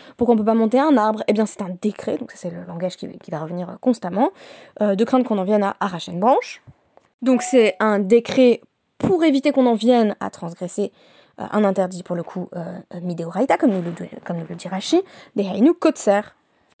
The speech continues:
à savoir, euh, faucher ou, ou moissonner. Euh, donc, euh, voilà, on poursuit comme ça. Euh, vélo, rorvin, euh,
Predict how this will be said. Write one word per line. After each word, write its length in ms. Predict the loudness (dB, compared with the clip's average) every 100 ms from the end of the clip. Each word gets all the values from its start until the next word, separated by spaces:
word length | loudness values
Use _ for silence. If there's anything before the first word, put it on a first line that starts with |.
| _ _
à 40 |
savoir, 380 | -12 -6 -4 -4
euh, 40 | -8 -12 _ _ -14
faucher 560 | -4 -2 -2 0 2
ou, 200 | 2 -2 -2
ou 100 | 4
moissonner. 480 | 6 4 -2 -6 -10 _ _ -20 -20 -20 -12
Euh, 40 | -10 -8 -12 -14 -4
donc, 240 | -2 -2
euh, 80 | -8 -10 -14
voilà, 240 | 0 2
on 80 | 2
poursuit 300 | 0 -16 -16
comme 120 | -12
ça. 380 | 0 2 2 2
Euh, 240 | -2 -2 -4
vélo, 340 | 2 6 6
rorvin, 480 | 4 -10 0 6 6
euh, 540 | 4 -6 -20 _ -8